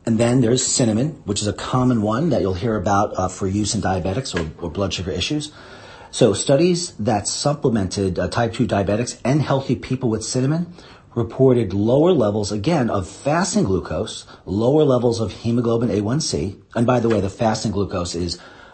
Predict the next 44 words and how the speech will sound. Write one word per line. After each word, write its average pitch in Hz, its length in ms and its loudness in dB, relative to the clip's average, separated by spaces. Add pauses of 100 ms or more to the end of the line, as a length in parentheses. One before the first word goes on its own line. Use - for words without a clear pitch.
(160)
the 107 140 -2
test 110 340 -2
that 92 180 0
your 92 140 0
doctor 95 340 0
does 87 280 -2
regularly 90 420 0
when 87 100 -2
they 87 60 -2
check 87 240 -6
your 90 100 -6
glucose. - 560 0 (380)
So 104 220 0
that's 127 240 -2
just 156 180 -2
your 127 80 0
glucose 107 380 -2
in 104 140 -2
the, 92 200 -4
in 117 120 2
that 92 180 0
moment. 101 500 -2 (400)
And 98 80 -2
the 101 60 0
hemoglobin 113 460 0
A 104 80 2
one 92 180 0
C, - 180 2
we 160 140 2
said, 143 240 0
is 101 180 -2
two 147 220 0
to 120 80 0
four 117 280 0
weeks, 123 420 0 (420)
uh, 104 100 0
maybe 123 340 4
a 113 40 2
little 113 220 2
longer, 147 340 4
maybe 113 200 2
a 101 40 2
little 98 180 -2
shorter, 139 480 0